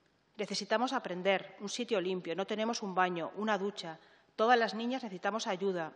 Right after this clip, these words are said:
Hemos venido aquí porque en Afganistán no podemos vivir, siempre hay guerra y nos dicen que nuestro sitio como niñas está en casa.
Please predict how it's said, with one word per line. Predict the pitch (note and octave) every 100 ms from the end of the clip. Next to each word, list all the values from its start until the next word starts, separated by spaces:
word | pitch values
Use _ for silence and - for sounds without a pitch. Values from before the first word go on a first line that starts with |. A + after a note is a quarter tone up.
| -
Hemos | G3+ A3
venido | G#3+ G#3+
aquí | F#3 A#3+
porque | A3+ G#3+
en | F3+
Afganistán | E3+ E3+ E3 A3 A3
no | G#3+
podemos | G#3+ G3+ A3 A3+
vivir, | F#3+ F#3 F3 F#3 - -
siempre | - A3+ A3+ G#3+
hay | F3+
guerra | G3 F3 D#3
y | F3+
nos | F3+ E3
dicen | A3 B3+
que | A#3
nuestro | G3+ F3+ F#3
sitio | E3+ G#3+ A3+
como | F#3+ F3+
niñas | F#3+ G#3 G#3+
está | G3 - F3+
en |
casa. | E3+ D#3+ - D#3